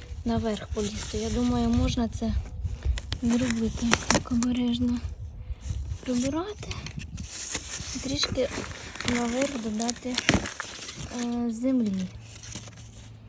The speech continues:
Так, напевно, оголю трошки, щоб тут, ну, ось так засипати це коріння, куди ж його дівати.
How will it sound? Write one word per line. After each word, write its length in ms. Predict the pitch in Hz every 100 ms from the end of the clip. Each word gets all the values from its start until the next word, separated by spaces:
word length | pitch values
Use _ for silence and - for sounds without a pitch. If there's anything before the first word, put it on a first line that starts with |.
| - - - - - - - - - -
Так, 420 | - - - - -
напевно, 560 | 226 - 220 220 220 226 - - - - - - -
оголю 460 | 247 240 262 233 214
трошки, 480 | 220 214 208 -
щоб 180 | 220 - -
тут, 240 | 226 - - - - - - - - -
ну, 140 | 240
ось 120 | 220
так 160 | - 226 -
засипати 680 | 226 247 - 285 226 -
це 180 | 202 240
коріння, 460 | - 240 220 202 202
куди 240 | 214 208 214
ж 80 |
його 260 | 208 196 196
дівати. 580 | 196 214 202 190 220